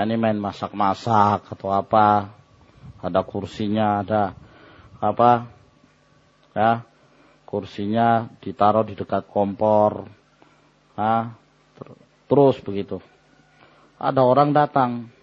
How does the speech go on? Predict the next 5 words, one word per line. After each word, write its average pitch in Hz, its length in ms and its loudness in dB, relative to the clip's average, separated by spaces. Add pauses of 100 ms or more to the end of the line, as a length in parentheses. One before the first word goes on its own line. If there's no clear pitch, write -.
(160)
ya. 110 240 -8 (760)
Orang 160 320 6
ini 151 200 0
yang 185 120 6
menyusun 151 640 -2